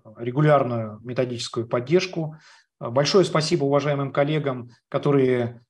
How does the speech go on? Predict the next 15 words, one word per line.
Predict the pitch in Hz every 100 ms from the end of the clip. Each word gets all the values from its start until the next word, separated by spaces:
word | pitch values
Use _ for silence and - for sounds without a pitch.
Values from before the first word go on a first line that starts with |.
| _
э, | 120 117
делятся | 120 160 139 -
своими | 117 139 139 127
примерами | 120 147 156 156 160 160 147 135
по | - 139
клиентоориентированности | 139 135 131 127 135 139 127 113 -
и | 127 139 139 - - _
принимают, | - 147 151 143 131 123 127
э, | 117 113 - -
участие | 143 - 151 139 - 127
в | 113
вычетке | 165 160 143 -
моих | 131 127 123
интеллектуальных | 120 123 120 135 120 120
продуктов, | 127 120 135 - 127 120